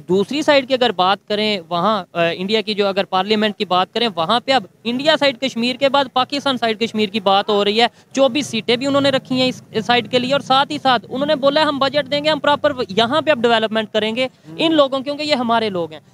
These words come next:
क्या कहना चाहेंगे कि अब India side कश्मीर में जो development है, उसके बाद पाकिस्तान में भी India development करेगा?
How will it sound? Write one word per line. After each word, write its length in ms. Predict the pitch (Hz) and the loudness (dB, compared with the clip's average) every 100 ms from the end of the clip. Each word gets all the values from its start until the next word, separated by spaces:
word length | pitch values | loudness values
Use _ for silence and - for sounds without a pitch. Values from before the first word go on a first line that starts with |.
| - | -6
क्या 200 | 277 311 | 0 0
कहना 320 | 302 269 269 | 0 -2 0
चाहेंगे 420 | 233 220 208 202 190 | 0 -2 -2 -2 -4
कि 320 | - - 277 | -8 -4 0
अब 300 | 247 277 240 | 2 2 -2
India 380 | 220 214 240 254 | -4 -2 -2 0
side 300 | 254 254 - - | 2 0 -2 -6
कश्मीर 280 | 233 226 233 | -4 -2 -2
में 140 | 226 233 | -2 -2
जो 80 | |
development 540 | 226 220 220 220 226 202 | 0 0 0 0 0 2
है, 120 | 220 | 0
उसके 200 | 214 226 | 0 -2
बाद 160 | 214 220 | -2 -2
पाकिस्तान 500 | 202 233 226 226 226 | -4 -6 -4 -2 -2
में 140 | 226 | -4
भी 120 | 214 - | -6 -6
India 240 | 185 226 | -2 0
development 460 | 226 214 214 214 208 | 4 4 4 2 0
करेगा? 260 | 185 185 | -4 -6